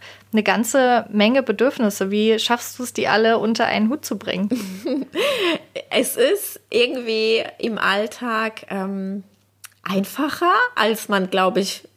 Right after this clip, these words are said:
Speaker 2: manchmal denkt, wenn man das so ein bisschen aufzählt. Es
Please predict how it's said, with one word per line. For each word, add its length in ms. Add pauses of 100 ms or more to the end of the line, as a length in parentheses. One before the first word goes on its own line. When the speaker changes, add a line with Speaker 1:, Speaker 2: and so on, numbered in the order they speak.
Speaker 2:
manchmal 600
denkt, 600
wenn 140
man 180
das 160
so 80
ein 40
bisschen 300
aufzählt. 420
Es 180